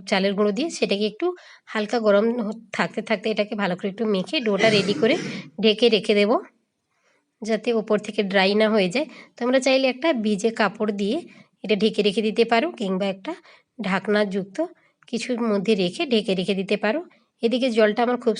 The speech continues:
সুন্দরভাবে ফুটে উঠেছে। এবার আমি চালের গুঁড়োটা অল্প অল্প দিয়ে এইভাবে ডোটাকে রেডি করে নেব। আঁচটাকে কিন্তু একদম লোতে রাখতে হবে। নাড়তে নাড়তে দেখবেন একদম সুন্দর একটা আঠালো ডো কিন্তু তৈরি হয়ে যাবে।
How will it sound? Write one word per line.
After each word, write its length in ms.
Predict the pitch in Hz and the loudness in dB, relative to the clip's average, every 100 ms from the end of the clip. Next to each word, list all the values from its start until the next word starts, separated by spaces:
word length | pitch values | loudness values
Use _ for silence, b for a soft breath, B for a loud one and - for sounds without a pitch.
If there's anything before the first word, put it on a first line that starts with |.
| - | -2
সুন্দরভাবে 480 | 226 233 226 220 254 | 0 0 2 0 -2
ফুটে 220 | 254 208 226 | -4 0 0
উঠেছে। 300 | 220 240 330 311 220 | 2 -2 0 -2 0
এবার 200 | 226 214 | 2 2
আমি 140 | 190 269 359 B B B - | 2 -4 -6 B B B -4
চালের 320 | 233 190 208 220 | 0 2 2 2
গুঁড়োটা 280 | 202 190 240 214 | 0 2 0 0
অল্প 160 | 196 220 | 0 2
অল্প 140 | 220 214 233 | 2 2 0
দিয়ে 140 | 196 233 | 2 2
এইভাবে 240 | 202 202 233 | 2 2 0
ডোটাকে 340 | 196 175 185 262 240 | 0 -2 -2 0 2
রেডি 160 | 185 190 | 2 0
করে 160 | 226 226 226 | 2 2 2
নেব। 100 | 240 294 - | -2 -4 0
আঁচটাকে 340 | 226 - 247 269 240 | -2 -2 -2 -2 -2
কিন্তু 180 | 226 277 214 | -4 0 -2
একদম 240 | 180 240 - B B B - 226 | 0 -4 -6 B B B -4 2
লোতে 240 | 226 233 254 | 4 4 4
রাখতে 240 | 214 190 220 | 2 0 -2
হবে। 180 | 208 185 349 - _ _ _ _ _ _ _ | 0 0 -2 -4 _ _ _ _ _ _ _
নাড়তে 280 | 226 226 226 254 | 0 0 0 0
নাড়তে 220 | 247 269 240 | 0 0 2
দেখবেন 240 | 214 254 226 | 4 2 0
একদম 200 | 208 208 233 - | -4 -2 -6 -4
সুন্দর 280 | 247 254 240 | -2 2 2
একটা 160 | - 262 190 | 0 0 0
আঠালো 280 | 175 220 247 202 | 0 0 0 0
ডো 100 | 202 - | -2 -2
কিন্তু 260 | 190 180 285 330 | -4 -2 -4 0
তৈরি 240 | 233 196 208 | 2 4 2
হয়ে 140 | 214 214 | 4 4
যাবে। 200 | 220 220 | 4 0